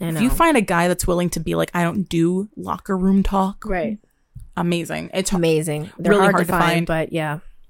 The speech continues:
Speaker 2: But they are out there.
Speaker 1: Yeah, guys are nasty.
Speaker 2: Yeah, fucking nasty motherfuckers. But speaking of listener letters,
Speaker 1: Yes.
Speaker 2: we have one for this week. So this is our unanswered segment. Um, if you wanna send in a question for us to answer on the show,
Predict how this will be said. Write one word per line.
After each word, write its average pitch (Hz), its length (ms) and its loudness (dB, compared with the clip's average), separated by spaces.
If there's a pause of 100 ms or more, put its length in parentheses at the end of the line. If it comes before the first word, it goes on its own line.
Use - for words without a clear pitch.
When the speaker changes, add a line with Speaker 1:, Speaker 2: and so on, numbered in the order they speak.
Speaker 2:
But 180 160 -4
they 202 100 4
are 240 180 4
out 254 220 2
there. 175 360 0
Speaker 1:
Yeah, 160 140 -8
guys 151 220 -6
are 143 60 -8
nasty. 127 600 -12
Speaker 2:
Yeah, 180 120 -18 (160)
fucking - 400 -20
nasty 190 300 -10
motherfuckers. 190 640 -10 (580)
But - 80 -2
speaking 311 360 0
of 170 120 -4
listener 175 360 -2
letters, 160 640 -4
Speaker 1:
Yes. - 500 -10
Speaker 2:
we 196 180 2
have 240 280 -2
one 175 220 0
for 180 160 -4
this 180 200 -2
week. - 560 -4 (220)
So 202 460 2
this 214 260 2
is - 140 -4
our 202 160 4
unanswered 170 520 0
segment. 185 600 0 (120)
Um, 175 280 4
if - 140 -2
you 185 100 4
wanna 220 240 2
send 214 320 2
in 180 380 2
a - 20 -4
question 170 640 0
for - 140 -2
us 170 160 0
to - 120 -6
answer 170 280 0
on 170 100 2
the 233 60 2
show, 180 400 2